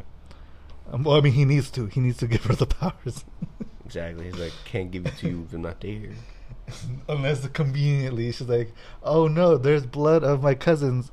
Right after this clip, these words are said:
Speaker 1: in a vial.
Speaker 2: Let me
Speaker 1: He's
Speaker 2: just
Speaker 1: the same
Speaker 2: take it.
Speaker 1: blood type as me."
Speaker 2: Ah.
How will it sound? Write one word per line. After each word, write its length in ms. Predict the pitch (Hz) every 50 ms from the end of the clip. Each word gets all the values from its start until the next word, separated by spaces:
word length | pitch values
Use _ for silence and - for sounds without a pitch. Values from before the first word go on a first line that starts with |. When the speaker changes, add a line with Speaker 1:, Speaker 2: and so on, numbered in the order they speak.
| - -
Speaker 1:
in 120 | 135 127
a 80 | 131 123
vial. 440 | 117 139 143 147 131 113 104 104 - - - - - - - - - - - - -
Speaker 2:
Let 120 | 113 120 110
me 40 |
Speaker 1:
He's 120 | - 170 160
Speaker 2:
just 80 | 135 147
Speaker 1:
the 60 | 139
same 220 | 139 - 156 147
Speaker 2:
take 40 | 139
it. 20 | 127
Speaker 1:
blood 200 | 147 151 160 151
type 240 | - - 113 101 110
as 140 | 107 104 113
me." 180 | 107 104 107 - - - - -
Speaker 2:
Ah. 560 | 165 151 135 113 110 - - - - -